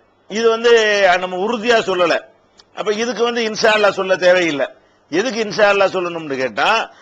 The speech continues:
அதாவது அல்லாஹ்வே குர்ஆன்ல சொல்றான், "வலா தகூலன்ன லிஷையின்", எந்த ஒன்று, எந்த ஒரு காரியத்தை பற்றியும் நீ பேசிவிடாதே, "இன்னி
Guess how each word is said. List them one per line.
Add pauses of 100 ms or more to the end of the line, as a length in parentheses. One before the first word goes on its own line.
(280)
அதாவது
அல்லாஹ்வே
குர்ஆன்ல
சொல்றான், (100)
"வலா
தகூலன்ன
லிஷையின்", (800)
எந்த
ஒன்று,
எந்த
ஒரு
காரியத்தை
பற்றியும்
நீ
பேசிவிடாதே, (540)
"இன்னி